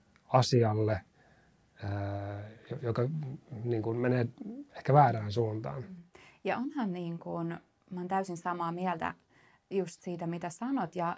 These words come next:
Speaker 2: ja jotenkin kun me nähdään tällaista, sitä valtavaa kehitystä esimerkiksi teknologian osalta, niin mun mielestä se, että mitäs jos se olisi kutsu meille ihmisille siihen, että hei,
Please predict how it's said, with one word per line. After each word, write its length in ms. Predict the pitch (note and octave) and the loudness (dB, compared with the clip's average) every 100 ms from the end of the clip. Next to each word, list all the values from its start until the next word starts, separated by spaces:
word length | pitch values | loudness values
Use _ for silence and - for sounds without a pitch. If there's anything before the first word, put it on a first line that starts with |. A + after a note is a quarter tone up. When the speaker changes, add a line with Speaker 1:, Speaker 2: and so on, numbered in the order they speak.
| - | -4
Speaker 2:
ja 140 | G3 A3+ | -4 -4
jotenkin 320 | C4+ B3 G3+ | -2 -2 -2
kun 80 | F#3+ | -2
me 80 | |
nähdään 480 | F#3 A3+ A3 F#3 D#3+ | 0 0 0 0 0
tällaista, 600 | E3 E3 E3 - F3+ - - _ _ _ | 0 -2 -4 -6 -4 -6 -8 _ _ _
sitä 200 | - F#3+ | -6 0
valtavaa 420 | G#3+ A3 F3+ E3+ | 2 2 2 0
kehitystä 460 | E3+ F3 E3+ - - | 0 -2 -4 -8 -12
esimerkiksi 540 | E3+ F3 E3+ - E3+ - | -10 -6 -6 -6 -12 -6
teknologian 920 | G#3+ G3 F3 - - - - - - - - - _ | -4 -2 -4 -6 -8 -10 -8 -6 -8 -14 -20 -20 _
osalta, 460 | F3 - - - - - _ - | -6 -6 -8 -8 -12 -16 _ 0
niin 100 | G#3+ | 2
mun 140 | C#4 | 4
mielestä 260 | C#4 A3+ - | 2 -2 0
se, 200 | G3+ - _ - | 0 0 _ -10
että 240 | G3 - | -6 0
mitäs 320 | B3+ C#4+ A#3+ | 2 2 -2
jos 140 | G3 - | -6 -8
se 60 | |
olisi 160 | F#3+ - | -8 -6
kutsu 340 | B3+ B3+ G3+ | -8 -6 -6
meille 220 | F3 E3 F3 | -4 -2 -2
ihmisille 520 | F3+ F3 - - E3+ | -4 -4 -8 -8 -10
siihen, 460 | - G3 F3+ F3 | -6 -6 -4 -6
että 240 | F3 - E3+ | -8 -10 -8
hei, 400 | G#3 B3 F#3 | -4 -2 -4